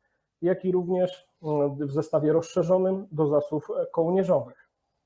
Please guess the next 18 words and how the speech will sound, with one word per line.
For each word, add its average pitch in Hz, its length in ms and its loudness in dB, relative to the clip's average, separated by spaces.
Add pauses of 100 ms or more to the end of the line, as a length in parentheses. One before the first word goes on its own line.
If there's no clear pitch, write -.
(1200)
Zastosowanie 190 540 2
nawiertki 196 760 0
N 185 220 2
W 165 140 -2
Z 170 300 2
oraz 175 260 0
aparatu 175 460 2
do 147 100 2
nawiercania, 143 640 0
e, 151 600 -2
zapewnia 165 420 0
pewne 170 380 0
i 170 80 -12
szybkie 151 480 -4
wykonanie 147 540 -2
przyłącza 143 520 0
pod - 280 -8
ciśnieniem, 156 720 -2